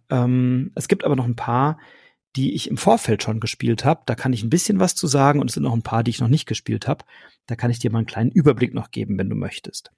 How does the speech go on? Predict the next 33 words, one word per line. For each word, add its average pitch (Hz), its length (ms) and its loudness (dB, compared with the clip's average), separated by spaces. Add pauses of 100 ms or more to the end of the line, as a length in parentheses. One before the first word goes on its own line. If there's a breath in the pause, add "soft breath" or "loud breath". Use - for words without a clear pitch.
(760 loud breath)
Ähm, 127 500 4
was 147 180 -2
erschienen 196 380 4
ist 185 180 -2
jetzt - 380 -2 (120)
relativ 127 320 -4
neu, 131 200 6
ist - 360 -2
The 127 100 2
Crew 135 300 0
Family. 196 560 2 (680 soft breath)
Ähm, 131 440 0
The 131 160 -2
Crew - 240 0
Family 165 560 2
ist, - 380 -4
upsala, 156 540 0
Entschuldigung, 151 380 0
das 135 100 -6
war 101 80 -4
mein 110 140 -4
iPad. - 580 0 (120)
Äh, 123 300 2 (440 loud breath)
The 135 80 2
Crew 180 200 2
Family 175 500 4
ist - 340 0 (100)
in 131 140 -2
dieser 117 200 -4
Reihe 131 300 4
von 123 480 -2 (560 soft breath)
Die 120 220 -6
Crew 196 480 4